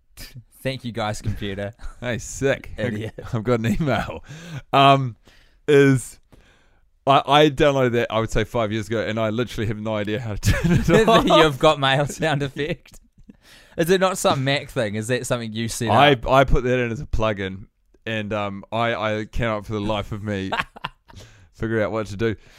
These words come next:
Speaker 2: But, uh, yeah, at the, so at the very end when he, Cole plays Cole's song, uh,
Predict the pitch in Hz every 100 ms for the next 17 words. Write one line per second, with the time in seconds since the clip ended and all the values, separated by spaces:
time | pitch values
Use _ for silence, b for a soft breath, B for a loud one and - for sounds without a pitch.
0 | B B B 160 175 170 170 165 - 208
1 | 123 147 151 147 165 156 139 160 175 160
2 | 143 135 135 127 139 139 - 151 156 -
3 | 139 123 - 131 127 - 139 120 87 85
4 | 120 - _ _ - - 110 110 107 107
5 | 104 107 104 107